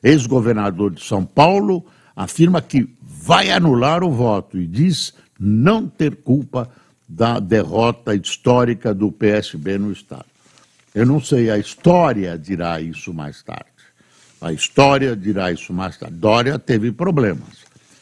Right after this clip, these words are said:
Dória, na minha opinião, é um excelente administrador, ah, mas essa coisa de não terminar mandato, vai e volta, isso, isso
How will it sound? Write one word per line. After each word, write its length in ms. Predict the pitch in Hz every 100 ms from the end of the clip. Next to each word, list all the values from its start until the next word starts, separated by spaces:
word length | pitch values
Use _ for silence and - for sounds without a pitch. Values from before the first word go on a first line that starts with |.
| _ -
Dória, 500 | 92 117 139 151 151 - _ _ _ - -
na 160 | 104 101
minha 160 | 104
opinião, 520 | 101 107 85 95 127
é 60 | 123
um 120 | 110
excelente 840 | 104 - 165 135 131 160 185 175 117
administrador, 1080 | 90 82 85 82 - - 73 69 - 98 - _ _ _ _ _ _ _
ah, 1000 | 98 101 101 98 98 95 90 85 85 85 -
mas 840 | 165 165 180 190 - - - - -
essa 280 | 101 - 123
coisa 640 | - 143 147 120 92 110
de 280 | 92 110 - _ _ -
não 200 | 123 123
terminar 640 | 123 120 110 117 113 120
mandato, 1300 | 117 120 117 95 139 143 139 131 123 - 131 120 117 101 _ - _ - -
vai 420 | - 95 139 131 127
e 60 |
volta, 880 | 98 95 151 151 143 131 117 139 139
isso, 480 | 156 - - 202 160 - _ _ -
isso 380 | 156 165 -